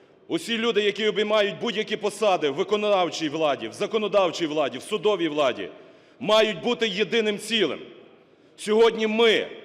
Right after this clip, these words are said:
несемо відповідальність перед українською нацією, перед українським суспільством за збереження територіальної цілісності нашої держави,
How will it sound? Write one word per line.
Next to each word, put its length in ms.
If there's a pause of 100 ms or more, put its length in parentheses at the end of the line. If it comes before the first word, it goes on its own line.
(240)
несемо 420
відповідальність 760
перед 220
українською 640
нацією, 420
перед 240
українським 520
суспільством 720 (420)
за 160
збереження 540
територіальної 720
цілісності 640
нашої 340
держави, 540